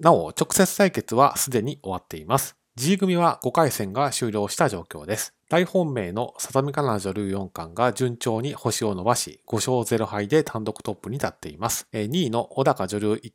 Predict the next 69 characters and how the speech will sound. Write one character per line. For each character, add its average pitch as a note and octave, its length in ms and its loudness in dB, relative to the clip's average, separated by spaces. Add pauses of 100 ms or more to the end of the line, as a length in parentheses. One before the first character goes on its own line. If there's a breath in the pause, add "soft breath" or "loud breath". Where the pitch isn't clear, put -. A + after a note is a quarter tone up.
級 G2 160 -6
と C#3+ 120 -2
の C3+ 160 0
直 A2 120 -8
接 A#2+ 200 0
対 A2+ 180 -2
決 - 220 -12
は C3+ 220 4
す - 140 -6
で A2 100 2
に C3+ 140 -6
終 F#2 140 -10
わ F2+ 80 -6
っ - 60 -20
て - 120 -18
い D2+ 80 -16
ま A2 140 -4
す。 - 180 -12 (120)
H F3 280 -2
組 F3+ 160 2
は E3 160 2
五 A#2 120 0
回 C#3+ 200 4
戦 G2 240 -4
が C#3 140 6
終 A#2 200 -2
了 G2+ 140 0
し - 100 -6
た - 100 6
状 G#2 140 -2
況 D#2+ 240 -12
で F#2 120 -4
す。 - 200 -4
実 - 240 -8
力 F3 140 -2
者 F3+ 100 2
の A#2+ 100 2
中 G#2+ 260 2
井 C3 60 2
宏 C3 240 0
恵 B2+ 160 2
女 A2 140 -2
流 A2 160 -2
六 G#2+ 220 -2
段 F#2+ 180 -10
が B2+ 240 2 (240 loud breath)
順 B2 180 -2
調 A#2 240 -2
に C#3+ 200 -6
白 B2 200 0
星 G2+ 220 -2
を F#2+ 80 -4
伸 F2 80 -10
ば B2 140 4
し、 - 320 -6
五 B2 80 0
勝 A#2+ 260 0
ゼ A2+ 140 -2
ロ A2 100 0
敗 G#2+ 160 -2
で D3 180 0
単 A2 220 -8
独 G#2 160 -8
ト G2+ 120 -6
ッ - 20 -12
プ - 160 -12
に B2+ 60 -6
立 C3+ 100 2
っ E2+ 60 -6